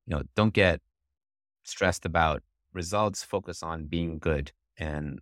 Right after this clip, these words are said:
and the rest will kind of, maybe you won't catch everything, and maybe, you know, you'll, you'll need to take longer breaks, um, but you won't have those, like, you know, bad periods that are hard to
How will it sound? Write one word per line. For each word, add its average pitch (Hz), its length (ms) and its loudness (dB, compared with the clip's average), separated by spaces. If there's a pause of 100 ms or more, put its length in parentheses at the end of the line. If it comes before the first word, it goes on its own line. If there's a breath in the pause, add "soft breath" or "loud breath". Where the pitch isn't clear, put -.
(140)
and 85 120 -4
the 80 60 0
rest 80 260 2
will 80 100 0
kind 78 200 -4
of, 76 100 0 (920)
maybe 120 220 4
you 123 80 10
won't 110 120 8
catch 95 300 4
everything, 98 420 4
and 80 200 0
maybe, 87 220 2
you 82 220 -2
know, 82 100 4
you'll, 80 460 2
you'll 87 140 4
need 85 100 6
to 85 60 2
take 87 180 2
longer 87 260 4
breaks, 78 540 0 (540)
um, 73 420 0 (100)
but 92 120 0
you 98 120 4
won't 98 220 4
have 87 240 2
those, 82 240 0
like, 76 220 2 (320)
you 87 60 -10
know, 76 100 -6
bad 78 320 0
periods 73 520 -2
that 69 260 -2 (140)
are 80 100 0
hard 82 240 0
to 76 100 0